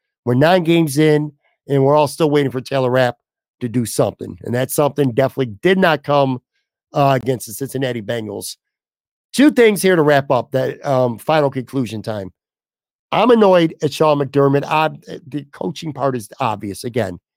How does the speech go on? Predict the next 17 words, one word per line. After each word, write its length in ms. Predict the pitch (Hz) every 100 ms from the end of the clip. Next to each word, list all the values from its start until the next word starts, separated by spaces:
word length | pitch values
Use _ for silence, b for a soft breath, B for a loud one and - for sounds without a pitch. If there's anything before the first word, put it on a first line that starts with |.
| _
the 60 | 107
Von 300 | 104 160 156
Miller 240 | 156 156
thing, 500 | 143 156 147 139 131 _ _ _ -
the 100 | 123
wasted 500 | 110 143 175 - 147
timeout, 640 | 147 143 135 135 127 120 _ _ -
some 300 | - 165 139
game 300 | 147 139 131
management. 640 | 127 123 107 120 127 127
I'm 220 | 143 139
not 160 | 156 165
even 200 | 160 147
talking 340 | - 151 135
about 300 | 117 110 113
that, 240 | 117 101 -
though. 200 | 95